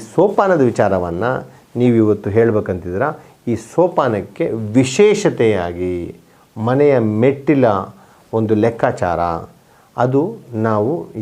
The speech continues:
ಇವತ್ತು ಹಂತ ಹಂತ ಅನ್ನೋದನ್ನು ನಾವು ಸಮಸಂಖ್ಯೆಯನ್ನು ಗ್ರಹಿಸಿ ಮತ್ತು ಬೆಸ ಸಂಖ್ಯೆಯನ್ನು ಗ್ರಹಿಸಿ ಕರೆಕ್ಟಿಗೆ ಲೆಕ್ಕಾಚಾರನ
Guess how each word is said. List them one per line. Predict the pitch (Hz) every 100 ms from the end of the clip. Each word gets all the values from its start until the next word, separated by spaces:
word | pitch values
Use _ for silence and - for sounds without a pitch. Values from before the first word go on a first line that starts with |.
| 110
ಇವತ್ತು | 120 - - _ - 175 196 - _ _ _ _ -
ಹಂತ | 160 185 175 170 131
ಹಂತ | 131 131 131 117
ಅನ್ನೋದನ್ನು | 113 98 101 120 165 - _ _ _ _ _ - 110
ನಾವು | 110 123 - - -
ಸಮಸಂಖ್ಯೆಯನ್ನು | 131 156 160 151 139 131 131 120 113 143 - - _ _ _ - 107 107
ಗ್ರಹಿಸಿ | 113 113 101 - 104 - - _ _ _ -
ಮತ್ತು | 101 98 95
ಬೆಸ | 113 147 120
ಸಂಖ್ಯೆಯನ್ನು | 107 104 98 95 90
ಗ್ರಹಿಸಿ | 101 101 98 - - - _ _ _ - _ -
ಕರೆಕ್ಟಿಗೆ | 143 151 156 - - 165 156 117
ಲೆಕ್ಕಾಚಾರನ | 107 117 - 98 95